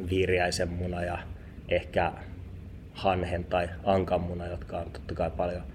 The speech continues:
paljon harvinaisempia, niin muna on joka tapauksessa varmaan suurimmalle osalle ruoanlaittajista melko tuttu. Ja samaan aikaan siihen, ää, tuotteena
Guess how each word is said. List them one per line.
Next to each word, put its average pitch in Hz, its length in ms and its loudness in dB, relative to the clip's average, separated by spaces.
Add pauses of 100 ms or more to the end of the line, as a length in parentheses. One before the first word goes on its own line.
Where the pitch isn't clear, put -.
(680)
paljon 90 280 0
harvinaisempia, 87 1000 2 (1000)
niin 107 140 8
muna 120 240 8
on 113 140 10
joka 113 180 8
tapauksessa - 540 2
varmaan 98 420 6
suurimmalle 95 500 8
osalle 90 320 2
ruoanlaittajista 87 760 2
melko 90 420 0 (100)
tuttu. - 480 2 (760)
Ja 104 60 4
samaan 147 300 6
aikaan 95 440 6
siihen, 95 420 6 (840)
ää, 104 260 8
tuotteena 98 600 6